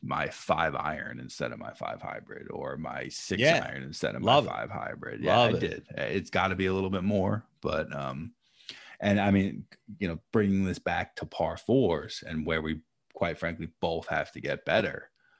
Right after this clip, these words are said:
Speaker 2: Yes.
Speaker 1: That's probably it. It's probably, I probably have one or two O Bs on my second shot.
Speaker 2: Mm-hmm.
Speaker 1: Probably with a hybrid, and this is why you need to keep better stats. But,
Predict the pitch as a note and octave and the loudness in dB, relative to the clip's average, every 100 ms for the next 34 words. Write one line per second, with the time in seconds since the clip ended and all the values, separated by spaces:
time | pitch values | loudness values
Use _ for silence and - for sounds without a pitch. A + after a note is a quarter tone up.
0 | - F#2+ - - - - F#2 F2 G#2 - | 2 2 2 -8 -14 -6 2 2 2 0
1 | G#2+ F#2 A#2+ A#2+ A#2 C2 D#2 - G2 - | 2 4 4 4 2 4 2 -2 -8 0
2 | F2 G2 G2 G#2 G2 G2 F#2+ - G2+ G2 | 0 2 2 2 2 -2 -4 0 -2 0
3 | G2+ G2 E2 E2 F#2 G2 G2 F#2+ G2+ - | -2 -4 -4 -2 -2 -2 -2 2 2 2
4 | F2 F#2 F2 F#2 F#2 F2+ E2+ - E2+ F#2 | 0 2 2 2 2 -2 -2 -2 -2 -2
5 | - - - E2+ - _ _ _ _ _ | -4 -2 -2 -2 -4 _ _ _ _ _
6 | _ - A#2 A2 A2 B2 - - - G2+ | _ -2 2 4 4 0 -4 -4 0 2
7 | G2 G2+ G2 F#2 E2+ E2+ E2 E2 F#2 F2+ | 2 2 0 -2 -4 -2 -4 -2 -2 -2
8 | F2+ D#2+ C#2+ E2 D#2+ - E2 - D#2 D2 | -6 -6 -6 -4 -6 -6 -8 -4 -4 -2
9 | C#2 - B1 D2+ D2+ G2+ - - E2+ D#2+ | -4 -6 -8 -6 -6 -6 -10 -4 -2 -2